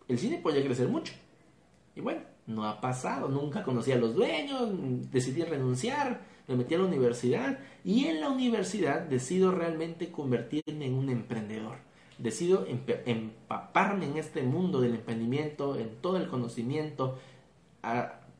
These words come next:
con proyectos, viajando, participando en ferias, viendo de la manera de cómo yo podía aprender más sobre este mundo del emprendimiento.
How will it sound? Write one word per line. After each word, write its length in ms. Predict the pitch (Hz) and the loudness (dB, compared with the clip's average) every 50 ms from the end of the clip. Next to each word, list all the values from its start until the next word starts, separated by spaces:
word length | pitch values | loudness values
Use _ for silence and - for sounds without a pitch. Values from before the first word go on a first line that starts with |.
| - - | -18 -8
con 140 | - 135 123 | -4 -2 0
proyectos, 800 | 127 127 117 117 139 151 156 151 - - 156 156 156 139 139 139 | 2 2 2 4 6 4 4 2 0 0 2 4 4 2 2 2
viajando, 760 | 127 120 - - - 147 143 143 143 143 139 143 139 135 135 | 2 2 2 2 0 2 2 2 2 -2 -2 -2 -2 -2 0
participando 600 | 123 117 - - 110 - 123 - - 131 135 131 | -2 -4 -4 -4 -6 -8 -6 -2 -2 0 0 0
en 100 | 123 110 | 0 0
ferias, 760 | - - 139 143 147 135 135 131 123 120 120 117 - - - - - - - - - - _ _ _ - - - - - | 2 2 2 4 4 2 4 4 4 2 2 0 -4 -8 -14 -20 -20 -20 -20 -20 -20 -20 _ _ _ -20 -20 -20 -20 -14
viendo 380 | - - 131 160 196 214 220 240 | -8 -2 2 2 4 4 6 6
de 80 | 233 | 6
la 80 | 220 185 | 6 4
manera 260 | 160 151 175 180 202 | 2 0 0 0 0
de 180 | 196 160 - - | 0 0 -2 -2
cómo 260 | 175 175 185 190 175 | -2 0 0 0 2
yo 120 | 160 175 | 0 -2
podía 300 | 170 - 185 175 175 170 | -2 -2 -2 -2 0 -2
aprender 460 | 156 - 160 147 135 139 151 156 147 135 | -2 -4 -4 -4 -2 -2 -2 -2 -2 -2
más 240 | 131 151 147 - - | -2 -2 -2 -4 -6
sobre 260 | - - 120 113 117 | -2 -2 0 0 0
este 220 | 120 123 - 135 | -2 0 0 0
mundo 260 | 131 127 131 131 127 123 | 2 2 2 2 4 2
del 140 | 120 113 | 2 2
emprendimiento. 600 | 107 - - 113 107 104 - - - - - - | -2 -4 -8 -8 -8 -8 -10 -12 -14 -16 -16 -20